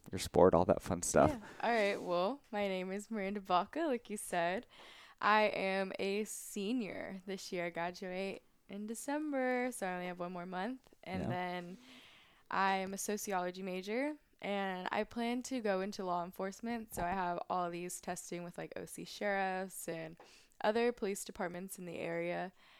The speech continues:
Speaker 2: And, yeah, I'm part of women's soccer.
Speaker 1: Nice.
Speaker 2: That's about it.
Speaker 1: Yeah,
Speaker 2: <laughs>
Speaker 1: yeah, and you're there, and you're there.
Speaker 2: Yeah,
Speaker 1: Awesome.
Speaker 2: exactly.
Speaker 1: Um, and so, you know, I, I know for you, your story is a little bit different in regard to how you got to Vanguard, right?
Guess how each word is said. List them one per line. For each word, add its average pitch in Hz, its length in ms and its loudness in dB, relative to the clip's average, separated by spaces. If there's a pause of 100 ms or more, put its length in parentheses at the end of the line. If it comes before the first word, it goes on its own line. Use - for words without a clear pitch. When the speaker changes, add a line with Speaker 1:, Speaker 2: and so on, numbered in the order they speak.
(380)
Speaker 2:
And, 175 720 -2 (760)
yeah, 302 160 -2 (160)
I'm 196 180 -4
part 196 220 0
of 196 80 -6
women's 196 320 0
soccer. 277 460 2 (640)
Speaker 1:
Nice. 107 440 6
Speaker 2:
That's 294 240 8
about 403 100 6
it. 117 60 12
Speaker 1:
Yeah, 175 240 12
Speaker 2:
<laughs> 466 160 12
Speaker 1:
yeah, 180 220 12
and 135 260 12
you're 131 120 12
there, 139 300 12
and 104 180 6
you're 113 140 12
there. 127 220 12
Speaker 2:
Yeah, 90 80 12
Speaker 1:
Awesome. 131 240 12
Speaker 2:
exactly. 185 680 0
Speaker 1:
Um, 113 480 12
and 120 220 10
so, 127 460 12 (220)
you 131 120 8
know, 117 160 12
I, 123 80 12 (140)
I 120 100 12
know 127 160 12
for 127 160 10
you, 110 480 12
your 104 180 12
story 107 460 12
is 98 160 8
a 95 60 2
little 95 220 10
bit 87 260 10
different 95 400 6
in 90 80 0
regard 87 260 8
to 87 100 0
how 92 120 2
you 80 100 4
got 90 280 12
to - 60 -6
Vanguard, 82 460 4
right? 82 240 4